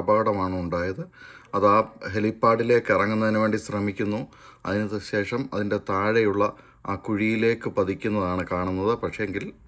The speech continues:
ഇപ്പം നമുക്ക് കേദാർനാഥിലെ ആ കാഴ്ചകൾ, ആ പുറത്തെ കാഴ്ചകളൊക്കെ കാണാം. അതിനുശേഷം നമ്മൾ, നമ്മൾ വിചാരിക്കും അത് ഹെലിപ്പാഡിലോട്ടാണ് ഇറങ്ങുന്നതെന്ന്. പക്ഷേങ്കിൽ ഹെലിപ്പാഡിൻ്റെ താഴെയുള്ള ആ കുഴിയിലേക്കാണ്. അത്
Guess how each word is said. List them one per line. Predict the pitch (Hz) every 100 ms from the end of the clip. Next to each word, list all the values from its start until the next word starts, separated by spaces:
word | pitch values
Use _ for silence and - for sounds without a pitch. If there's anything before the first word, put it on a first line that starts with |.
| - - _ - _
ഇപ്പം | - 107
നമുക്ക് | 107 107 113 107
കേദാർനാഥിലെ | 101 110 113 110 110 113 107
ആ | 104 -
കാഴ്ചകൾ, | 98 101 - 110 107 104 - - - 87
ആ | 95 101
പുറത്തെ | 98 90 110 107
കാഴ്ചകളൊക്കെ | 98 101 113 107 104 98
കാണാം. | 90 104 127 -
അതിനുശേഷം | 90 95 107 92 - - 82
നമ്മൾ, | 95 110 - - -
നമ്മൾ | 104 120 127
വിചാരിക്കും | 131 131 131 117
അത് | 113
ഹെലിപ്പാഡിലോട്ടാണ് | 110 110 117 113 117 117 113 110 107 98
ഇറങ്ങുന്നതെന്ന്. | 98 110 113 104 98 95
പക്ഷേങ്കിൽ | 95 101 101 113 - - - - -
ഹെലിപ്പാഡിൻ്റെ | 98 98 104 104 110 104
താഴെയുള്ള | 101 104 110 98 101 117
ആ | 104 -
കുഴിയിലേക്കാണ്. | 98 95 110 110 110 - 90 90 - _ _ - _ 82
അത് | 85